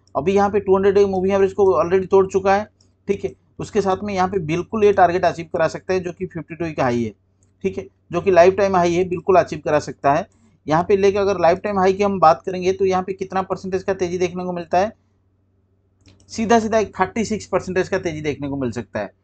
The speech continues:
ठीक है। और काफ़ी दिन से कंसोलिडेशन हो चुका है। कितना दिन का कंसोलिडेशन, कितना दिन का यहाँ पे टाइम पीरियड कंसोलिडेशन जा चुका है, अगर हम बात करेंगे, तो यहाँ पे already एक टू फिफ्टी, टू सिक्सटी डेज का कंसोलिडेशन पीरियड जा चुका है।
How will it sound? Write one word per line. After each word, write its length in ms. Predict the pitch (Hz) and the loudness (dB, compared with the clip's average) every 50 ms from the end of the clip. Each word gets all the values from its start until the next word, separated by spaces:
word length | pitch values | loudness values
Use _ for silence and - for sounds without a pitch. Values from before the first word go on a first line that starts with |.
| _ _ _ _ _ | _ _ _ _ _
ठीक 160 | 190 190 - | -6 -6 -6
है। 120 | 202 - - _ _ _ _ - | -8 -12 -12 _ _ _ _ -2
और 140 | 165 185 180 | -2 -2 2
काफ़ी 300 | - 175 175 - - 226 | 2 2 2 2 2 -2
दिन 160 | 208 226 214 | -4 -2 -2
से 100 | 196 220 | -4 -2
कंसोलिडेशन 560 | - 202 190 170 - 196 196 190 185 196 196 | -2 -2 -2 -2 0 0 0 0 0 -2 -2
हो 140 | 180 160 165 | -2 -2 -4
चुका 200 | 160 - - 160 | -4 -6 -6 -6
है। 60 | 156 | -6
कितना 260 | - 185 185 214 214 208 | -6 -10 -8 -6 -6 -6
दिन 140 | 214 214 208 | -6 -6 -8
का 120 | 214 214 | -8 -6
कंसोलिडेशन, 540 | 190 202 196 190 202 208 202 196 185 208 208 | -6 -6 -6 -4 -4 -2 -2 -2 -4 -6 -10
कितना 280 | 185 190 180 208 202 | -12 -10 -8 -6 -6
दिन 160 | 202 202 202 196 | -4 -4 -6 -4
का 120 | - 208 | -2 0
यहाँ 180 | 202 202 196 196 | 0 0 0 -2
पे 120 | 196 196 | -6 -6
टाइम 220 | - 185 190 196 | -6 -6 -6 -4
पीरियड 200 | 185 196 196 190 | -2 -2 -2 -2
कंसोलिडेशन 600 | 185 196 185 180 180 196 196 190 185 185 196 202 190 | -2 -4 -8 -4 -2 -2 -2 -2 -2 -6 -8 -4 -2
जा 100 | 190 185 | -2 -2
चुका 300 | 190 190 185 196 196 196 | -2 -4 -4 -2 -2 -2
है, 140 | 208 226 - _ _ _ _ _ _ _ _ - | -2 -4 -10 _ _ _ _ _ _ _ _ -6
अगर 160 | 143 160 185 | -4 0 0
हम 140 | 196 196 185 | 0 2 2
बात 240 | 170 170 175 170 - - | 4 4 2 2 0 -2
करेंगे, 440 | 202 202 202 190 180 180 202 226 - _ _ _ _ _ _ _ | 0 0 2 2 2 2 2 0 -4 _ _ _ _ _ _ _
तो 60 | 214 | -2
यहाँ 260 | 202 202 208 208 220 220 | 0 2 4 4 2 2
पे 320 | - 233 214 208 226 226 | 2 0 0 0 0 0
already 340 | - 180 185 185 208 214 214 | 0 0 0 2 0 0 0
एक 200 | 226 220 - - _ - | -2 -4 -6 -8 _ -4
टू 140 | 226 247 233 | -4 -4 -4
फिफ्टी, 640 | - - 226 190 - _ 240 233 226 220 240 254 240 | -4 -4 -6 -6 -6 _ -4 -2 -2 -2 -2 -4 -8
टू 240 | 208 - - 220 220 | -10 -8 -6 -6 -4
सिक्सटी 300 | - - 208 - - 214 | -4 -6 -8 -8 -8 -2
डेज 200 | 190 214 202 196 | 0 2 2 2
का 220 | - 226 220 208 | 2 2 2 2
कंसोलिडेशन 600 | 202 208 202 190 180 180 190 196 190 180 - 190 185 | 2 0 -2 -2 -2 0 0 0 0 0 -2 -4 -8
पीरियड 280 | - 180 170 180 170 | -6 -4 -2 -2 -2
जा 160 | 151 147 135 123 | 0 -2 -2 -2
चुका 240 | - 135 - - | -4 -8 -10 -10
है। 60 | 110 | -10